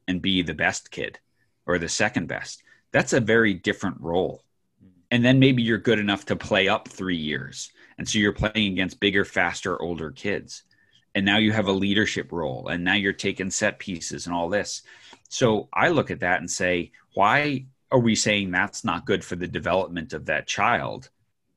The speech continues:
And we all know all the evidence says it is. And so, you know,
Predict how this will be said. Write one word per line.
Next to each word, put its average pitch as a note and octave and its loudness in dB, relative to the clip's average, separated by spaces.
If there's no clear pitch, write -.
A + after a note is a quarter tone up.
And G#2+ 2
we A2 6
all A2+ 8
know A2 6
all G2+ 8
the G2 4
evidence G2 0
says F2+ 0
it D2+ -4
is. - -4
And F2 -6
so, F2+ 2
you G2 0
know, E2 -2